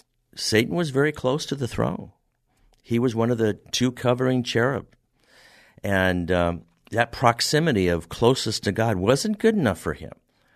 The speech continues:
His, uh, beauty, his splendor, his, um, position in the angelic kingdom wasn't good enough for him. He wanted to be like God. So if you're gonna read what happened in the heavens, read both Isaiah chapter fourteen, beginning at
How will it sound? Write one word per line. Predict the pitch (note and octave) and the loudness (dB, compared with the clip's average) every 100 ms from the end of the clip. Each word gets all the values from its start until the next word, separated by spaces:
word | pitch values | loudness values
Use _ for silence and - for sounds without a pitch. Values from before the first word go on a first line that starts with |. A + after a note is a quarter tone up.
| _ _ _ _ | _ _ _ _
His, | - G#2 F#2+ F2+ - | -2 2 2 0 -2
uh, | E2+ D#2 | 0 0
beauty, | D#2 A#2 C#3 C#3 | 0 2 2 0
his | A#2 F2 | 0 0
splendor, | - - A#2 B2+ B2 B2 A#2 | 0 0 0 2 2 -2 0
his, | F#2+ E2+ D#2+ - | 0 0 0 -4
um, | E2 D#2 D2+ - | -6 -6 -10 -6
position | F#2+ E2+ B2 A#2+ A#2 A2+ - | -4 2 2 2 -2 -4 -8
in | G2 F#2+ F#2+ F2 | -6 -4 -4 -8
the | - F2 E2+ E2 - - - | -10 -6 -6 -10 -20 -20 -6
angelic | F#2+ F2+ G#2+ G#2+ - | -4 2 2 2 0
kingdom | A2 G#2 G2+ | -4 -2 0
wasn't | E2+ G2+ A#2 | 0 0 -2
good | A#2+ A#2+ | -2 -2
enough | G#2 F2 | -2 -8
for | - D2 | -8 -10
him. | D2+ D2+ | -8 -8
He | D#2 | -2
wanted | A#2 A2+ A2 G#2 | 0 2 2 0
to | F#2 | -2
be | F2 F2 | -2 0
like | E2 E2 D#2+ - | 0 -2 -4 -14
God. | - D#2 C#2 - _ - - - - - | -4 -4 -4 -12 _ -20 -20 -20 -20 -14
So | - A2+ | -2 0
if | A2 | 0
you're | A#2+ | 0
gonna | D3 F3+ | 0 0
read | C3+ C3+ B2+ | 2 2 0
what | A2 B2 | 0 0
happened | G#2 C3 B2 G#2 | 2 0 2 2
in | G2 | 2
the | F#2 | 2
heavens, | G2 F#2+ F2 E2 | 2 2 2 0
read | G2+ | -2
both | F2 G2 F#2 | 2 2 2
Isaiah | F2+ F2+ F#2+ F2 | -2 0 2 0
chapter | - F2+ - E2 | 0 -2 -2 -8
fourteen, | - F#2 - F#2+ | -2 -2 -2 -4
beginning | F2+ E2 G2 F#2 | -2 0 0 0
at | E2+ | -6